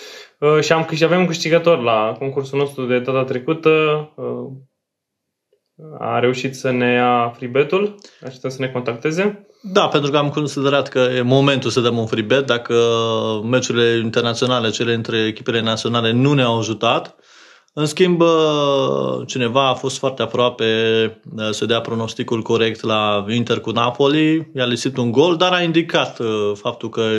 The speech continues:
Speaker 2: Inter, uh, va învinge, că va marca trei goluri, deci a fost foarte aproape. De aceea am, uh, ales să-l premiem.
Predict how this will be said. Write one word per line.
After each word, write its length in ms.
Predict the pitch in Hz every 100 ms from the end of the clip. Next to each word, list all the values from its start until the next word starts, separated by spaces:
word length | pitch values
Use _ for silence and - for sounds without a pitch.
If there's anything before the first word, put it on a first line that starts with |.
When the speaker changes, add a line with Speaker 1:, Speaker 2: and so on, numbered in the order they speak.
| 110
Speaker 2:
Inter, 300 | 123 110 113
uh, 300 | 107 104 101 101
va 200 | 117 110
învinge, 440 | 107 175 170 127
că 120 | -
va 120 | 117
marca 260 | 117 120 131
trei 240 | - 123
goluri, 340 | 117 139 123 110
deci 200 | 117 117
a 60 |
fost 320 | 113 113 - 107
foarte 240 | - 117
aproape. 460 | 113 123 131 131 120 - - - - - _
De 220 | 110 117
aceea 380 | 110 107 120 110
am, 140 | 110
uh, 60 | 110
ales 360 | 107 110 113 113
să-l 220 | 113 107
premiem. 800 | 117 110 113 143 180 185 87